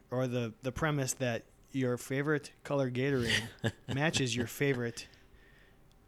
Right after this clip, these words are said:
Speaker 1: Teenage Mutant Ninja Turtle. And,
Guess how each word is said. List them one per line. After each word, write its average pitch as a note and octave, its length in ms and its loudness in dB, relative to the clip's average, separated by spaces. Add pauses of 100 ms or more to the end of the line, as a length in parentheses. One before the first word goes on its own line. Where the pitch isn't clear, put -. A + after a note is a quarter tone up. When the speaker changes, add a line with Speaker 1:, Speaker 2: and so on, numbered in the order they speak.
(580)
Speaker 1:
Teenage D3 320 2
Mutant C3 320 2
Ninja A#2 100 -4
Turtle. B2 460 -2 (680)
And, D#3 540 4